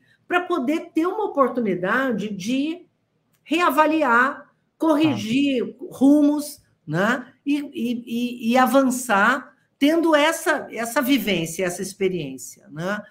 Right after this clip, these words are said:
Speaker 1: Então, essa troca, eu acho que ela vai ser muito importante e muito rica. E eu acho que vai surpreender muito, essa é a minha expectativa, vai surpreender. É, na oficina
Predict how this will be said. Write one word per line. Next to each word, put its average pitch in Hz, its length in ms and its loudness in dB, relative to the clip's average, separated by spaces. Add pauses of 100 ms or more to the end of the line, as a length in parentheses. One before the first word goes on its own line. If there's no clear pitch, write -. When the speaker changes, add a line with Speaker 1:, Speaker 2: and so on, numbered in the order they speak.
(160)
Speaker 1:
Então, 254 140 0
essa 320 300 -2
troca, 226 880 -4 (340)
eu 208 180 -2
acho 226 200 2
que 254 60 -4
ela 254 140 -2
vai 208 320 -2
ser 233 160 0
muito 269 340 2
importante 254 600 -2
e 254 40 -2
muito 247 300 0
rica. 214 500 -8 (320)
E 247 100 2
eu 294 160 4
acho 277 200 4
que 285 100 -8 (100)
vai 277 180 4
surpreender 269 600 0
muito, 202 580 -2 (140)
essa 190 200 -6
é - 20 -2
a - 20 -2
minha 262 120 -2
expectativa, 262 640 -8
vai 196 140 -2
surpreender. 233 760 -4 (460)
É, 165 400 -2 (280)
na 214 220 0
oficina 247 880 -4